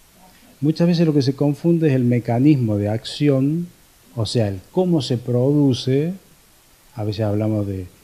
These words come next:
de gérmenes, o si hablamos de caries, por ejemplo, decimos, bueno, es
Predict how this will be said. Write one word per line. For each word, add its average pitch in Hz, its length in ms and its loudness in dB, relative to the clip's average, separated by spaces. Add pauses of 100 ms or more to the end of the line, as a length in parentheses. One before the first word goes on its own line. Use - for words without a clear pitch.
(160)
de 101 100 -14
gérmenes, 127 680 2
o 117 100 -2
si 98 120 -4
hablamos 107 340 -2
de 104 80 -4
caries, 127 460 0
por 107 200 -4
ejemplo, 113 300 -2
decimos, 110 320 -4
bueno, 113 260 0
es 107 160 -8